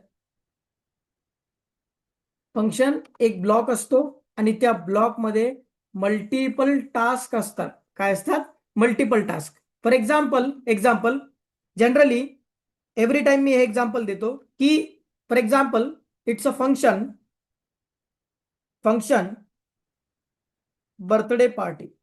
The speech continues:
ओके, is the function birthday party. आता actually हे फक्त एक शब्द दिसतोय तुम्हाला, पण यामध्ये वेगवेगळे टास्क आहेत. So याच्यामध्ये मला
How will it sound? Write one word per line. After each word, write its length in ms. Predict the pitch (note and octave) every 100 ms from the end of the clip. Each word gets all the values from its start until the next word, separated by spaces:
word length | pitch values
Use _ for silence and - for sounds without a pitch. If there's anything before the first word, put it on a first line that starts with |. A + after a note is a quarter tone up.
| _ -
ओके, 420 | G3+ B3+ F3+ - _ _ -
is 100 | F#3+
the 120 | F#3 -
function 380 | G#3 A3 A#3+ B3 - -
birthday 360 | G3+ G#3 A3+ G#3+
party. 260 | G3 D#3+ - _ _ _
आता 440 | G#3 C4 D4+ -
actually 480 | - A3+ C#4+ D4 D#4+ - - _ _
हे 120 | G#3+ C4
फक्त 260 | C4+ A3
एक 100 | D#4+
शब्द 260 | - C4 A3
दिसतोय 340 | G#3+ G#3 G#3
तुम्हाला, 340 | F3 E3 D#3 D#3 _ _ _ _ _
पण 100 | B3
यामध्ये 380 | C4+ C4 C#4 D4+
वेगवेगळे 480 | A#3+ C4+ A#3+ C4+ C#4+
टास्क 360 | C4+ A#3 -
आहेत. 240 | G#3+ F3 D#3 - _ _ _ _ _ _ -
So 240 | A3+ A3+ A3+
याच्यामध्ये 840 | A3 G#3+ A3+ A3 G#3+ G#3+ G#3+ A3 - _ _ _ _ _ _ _ _ _ -
मला 420 | G3 G3+ G#3+ A#3